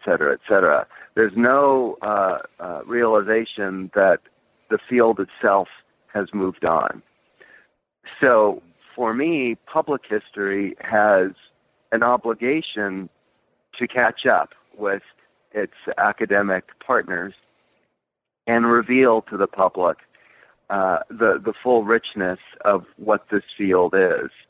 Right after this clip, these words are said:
So, for example, um, when you,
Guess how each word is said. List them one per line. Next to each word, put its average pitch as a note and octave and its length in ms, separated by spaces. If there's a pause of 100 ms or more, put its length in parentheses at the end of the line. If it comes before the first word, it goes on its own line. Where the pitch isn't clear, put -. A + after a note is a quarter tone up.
(720)
So, A2 340
for A2 200
example, G2+ 920
um, F#2 600 (920)
when G2 380
you, F#2 560